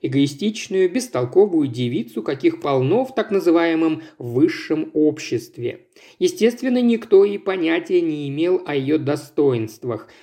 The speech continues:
например, о щедрости, с которой она единолично, как само собой разумеющееся, оплачивала счёт в ресторане после обеда с приятелями –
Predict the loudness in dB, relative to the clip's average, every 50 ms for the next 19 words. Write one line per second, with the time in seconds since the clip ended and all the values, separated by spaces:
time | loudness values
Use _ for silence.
0 | _ -4 -4 0 2 2 4 4 2 0 -2 -4 -6 -8 -8 -8 -10 -6 -2 -2
1 | -2 0 0 0 -2 -2 -2 -2 -4 -4 -2 -2 0 2 4 4 6 6 4 2
2 | 2 0 -2 -2 0 -2 -2 -4 -8 -18 -20 -12 -6 -2 -2 0 2 2 2 4
3 | 4 2 2 0 -2 -4 -6 -10 -8 -8 -8 -6 -6 -8 -8 -6 -6 -4 -4 -4
4 | -6 -4 -4 0 2 4 4 4 4 4 2 2 2 2 2 0 0 0 -2 -4
5 | -6 -4 -2 0 0 0 -2 -4 -8 -6 -6 -8 -8 -12 -20 _ _ -10 -2 2
6 | 2 4 2 2 2 2 4 4 4 4 4 2 -2 -4 0 0 0 0 0 -2
7 | -4 -4 -4 -2 -4 -2 -2 -2 -4 -4 -6 -4 -6 -6 -4 -2 -2 -2 0 0
8 | 0 0 0 0 -4 -6 -6 -6 -6 -4 0 0 0 0 0 -2 -4 -4 -4 -2
9 | -4 -6 -8 -10 -12 -16